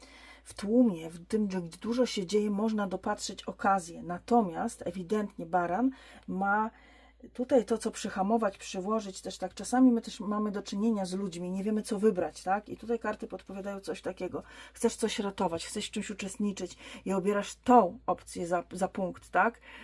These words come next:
Mm, i tutaj karty mówią, że nie widzisz tego, i niektórzy będą tak tego na tym poziomie doświadczać, tego, co powinieneś zobaczyć, tak?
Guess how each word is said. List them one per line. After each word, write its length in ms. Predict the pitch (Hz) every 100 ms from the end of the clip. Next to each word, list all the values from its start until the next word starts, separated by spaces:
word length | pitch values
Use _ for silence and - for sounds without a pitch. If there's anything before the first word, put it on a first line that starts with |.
| - - -
Mm, 240 | 202 196 - -
i 280 | - 196 196
tutaj 280 | 247 269 254
karty 340 | 220 220 226
mówią, 400 | 220 214 214 214
że 180 | 202 202 - 208
nie 140 | 208
widzisz 500 | 220 254 180 220 -
tego, 600 | - 196 175 180 262 285 -
i 60 |
niektórzy 340 | 208 208 233 220
będą 260 | 208 202
tak 200 | 196 190
tego 220 | - 175 180
na 100 | 180
tym 180 | 196
poziomie 300 | 185 185 185
doświadczać, 520 | 185 190 185 190 254 - - -
tego, 240 | - 220 233
co 120 | 226
powinieneś 600 | 220 208 220 220 214 196
zobaczyć, 680 | 202 190 208 190 - -
tak? 260 | - 185